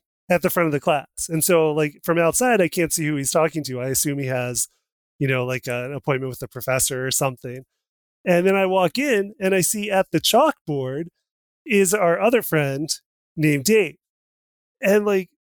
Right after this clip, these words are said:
my friend Jose, who was the one in the classroom, is just, like, like, studying, like, whatever <laughs> Dave's talking about.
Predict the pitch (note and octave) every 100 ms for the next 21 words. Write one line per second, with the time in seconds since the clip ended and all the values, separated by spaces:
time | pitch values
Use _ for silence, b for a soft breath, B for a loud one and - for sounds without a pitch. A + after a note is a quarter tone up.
0 | _ - F#3+ F#3 A3 G3+ D3+ G3+ C4 F#3+
1 | E3 F3 E3+ F3+ F3+ E3+ D#3+ - B3 C4
2 | - F#3+ E3 - E3 - E3+ D3+ - _
3 | _ E3 D3 - - - A3+ G3+ C3 C3
4 | D3+ D3 F3 F#3 G3+ F#3+ E3 F#3+ D#3+ F3+
5 | E3+ E3+ E3 C3+ A#2